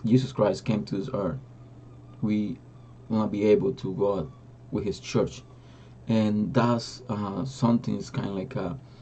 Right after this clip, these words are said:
very, very hard to understand, because we think, like, uh,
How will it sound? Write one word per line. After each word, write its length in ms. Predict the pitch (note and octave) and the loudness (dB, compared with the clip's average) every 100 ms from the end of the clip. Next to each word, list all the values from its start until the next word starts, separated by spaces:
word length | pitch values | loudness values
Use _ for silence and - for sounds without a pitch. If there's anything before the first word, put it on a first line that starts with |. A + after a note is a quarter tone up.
| - - - - - - | -20 -20 -20 -20 -20 -6
very, 580 | A#2 G2 A2+ A2 G#2+ G#2+ A#2 | 0 4 4 4 2 2 2
very 200 | A2+ G#2+ | 2 2
hard 320 | A2+ B2+ - | 2 2 2
to 80 | G#2 | 0
understand, 520 | F#2 - - B2 C#3 - - - - - - - - - - - | -2 -8 -10 -8 -8 -12 -16 -20 -20 -20 -20 -20 -20 -20 -12 -2
because 340 | A#2+ - A#2+ A2+ | -2 2 4 6
we 100 | C3 | 6
think, 300 | C3+ C3 A#2 | 8 8 8
like, 260 | G#2+ G#2 | 4 2
uh, 280 | G#2+ G2+ | 2 2